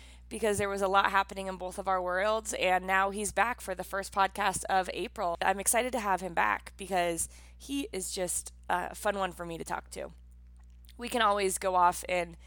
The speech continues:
random tangents and somehow pull it back to how you get through injury recovery. And we do just that here. We talk a lot about the tournament, the men's basketball tournament, the women's basketball tournament,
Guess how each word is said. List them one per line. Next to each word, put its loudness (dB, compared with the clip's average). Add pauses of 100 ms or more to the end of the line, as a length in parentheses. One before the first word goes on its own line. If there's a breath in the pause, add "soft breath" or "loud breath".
(280 loud breath)
random 2
tangents -2
and -2
somehow 0 (320 soft breath)
pull 0
it 2
back 2 (100)
to -2 (680 soft breath)
how 4
you -4
get -8
through -10
injury -6
recovery. -6 (400 loud breath)
And -2
we 0
do 2
just 0
that 10
here. 0
We -4 (100)
talk 2
a 0
lot 6
about 2 (380 soft breath)
the 2 (180)
tournament, -6
the -2
men's -2
basketball 0
tournament, -10
the -10
women's -6
basketball -2
tournament, -8